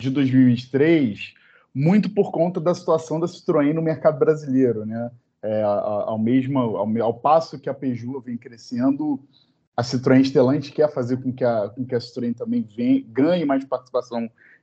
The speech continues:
de mercado, ganhe mais market share no país, e a ideia, né, é, é de que a Citroën chegue ali a quatro, <coughs> desculpem,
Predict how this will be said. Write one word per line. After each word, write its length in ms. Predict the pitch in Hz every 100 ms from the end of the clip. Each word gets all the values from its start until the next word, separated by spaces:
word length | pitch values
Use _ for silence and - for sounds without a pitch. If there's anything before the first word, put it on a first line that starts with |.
| _
de 100 | 110
mercado, 400 | 120 113 123 127
ganhe 160 | 131 135
mais 220 | 135 123
market 360 | 131 131 131
share 320 | - 127 123 117
no 60 |
país, 720 | 113 127 113 120 151 - - _ _ _ -
e 160 | 123
a 100 | 131
ideia, 540 | 131 110 127 139 123 117
né, 480 | 117 123 110 95 85 _ - -
é, 680 | 101 98 95 95 101 101 104
é 40 |
de 240 | 95 98
que 120 | - 127
a 80 | 123
Citroën 380 | - 127 123
chegue 260 | 123 131 127
ali 140 | 120
a 80 | 139
quatro, 760 | 143 - 120 147 - 175 185 185 _ _ _ _ _ _ _ _ -
<coughs> 540 | - - - - 175
desculpem, 480 | 127 - 104 104